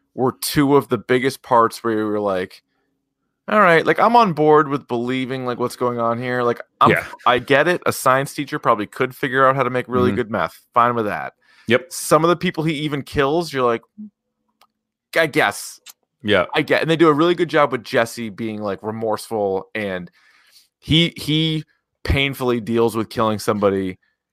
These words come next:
Speaker 1: really well on screen compared to other people that it's just sort of
Speaker 2: Oh,
Speaker 1: like
Speaker 2: yeah.
Speaker 1: the next day, you're like, "Hey, we're
Speaker 2: Yeah.
Speaker 1: moving on." Like, when
Speaker 2: And
Speaker 1: he
Speaker 2: it just,
Speaker 1: killed
Speaker 2: like,
Speaker 1: Gale,
Speaker 2: s-
Speaker 1: like, it messed him up.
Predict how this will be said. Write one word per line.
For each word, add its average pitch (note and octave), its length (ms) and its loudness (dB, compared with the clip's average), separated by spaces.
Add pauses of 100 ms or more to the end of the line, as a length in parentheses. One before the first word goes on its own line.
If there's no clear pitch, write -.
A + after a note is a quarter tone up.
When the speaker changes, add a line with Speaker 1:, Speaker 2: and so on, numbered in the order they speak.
(440)
Speaker 1:
really C3 320 4
well A2 260 4
on G#2 120 2
screen G#2+ 320 -6
compared A2 260 -2
to - 80 2
other A2+ 180 2
people G#2+ 300 -4
that G2+ 160 -2
it's F#2+ 120 -6
just G2 120 -12
sort G#2+ 120 -8
of G2+ 40 0
Speaker 2:
Oh, D#3 40 6
Speaker 1:
like E3+ 60 4
Speaker 2:
yeah. D#3+ 80 4
Speaker 1:
the G#2 40 -2
next - 200 -8
day, A2+ 200 2
you're G#2+ 80 2
like, G2+ 100 0
"Hey, D3+ 120 4
we're C#3 80 0
Speaker 2:
Yeah. - 140 4
Speaker 1:
moving - 100 2
on." F#2 240 -2
Like, B2+ 120 2
when B2 80 2
Speaker 2:
And D3 100 4
Speaker 1:
he D3 40 2
Speaker 2:
it C#3 60 0
just, C3 140 2
Speaker 1:
killed - 40 -18
Speaker 2:
like, C3 80 2
Speaker 1:
Gale, A2+ 220 4
Speaker 2:
s- B2+ 40 0
Speaker 1:
like, A#2 140 0
it B2+ 100 -6
messed G#2 400 -4
him F2+ 120 -4
up. - 160 -6